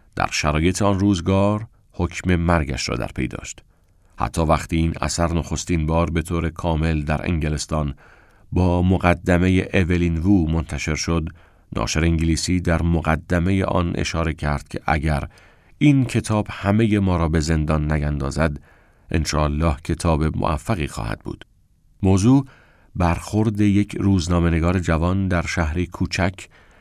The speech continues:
با جنایت و فساد و کوکلوس کلان است که همهٔ آنها از حمایت قانون برخوردارند. سومین رمان مک‌کوی به نام بهتر بود خانه می‌ماندم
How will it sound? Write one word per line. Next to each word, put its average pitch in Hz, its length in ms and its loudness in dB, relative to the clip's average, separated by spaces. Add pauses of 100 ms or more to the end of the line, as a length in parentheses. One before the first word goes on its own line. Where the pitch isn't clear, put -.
(140)
با 82 380 4
جنایت 87 760 2
و 98 200 2
فساد 90 540 0
و 90 200 0
کوکلوس 82 420 -2
کلان 76 300 0
است 62 320 -6 (460)
که - 100 -6
همهٔ 101 460 2
آنها 98 440 0
از 87 260 -2 (280)
حمایت 80 680 0 (120)
قانون 80 500 2
برخوردارند. 57 760 -8 (800)
سومین 76 460 0
رمان 87 240 4
مک‌کوی 95 400 2
به 90 120 2
نام 85 240 2
بهتر 82 360 0
بود 82 240 0
خانه 80 260 0
می‌ماندم 85 640 2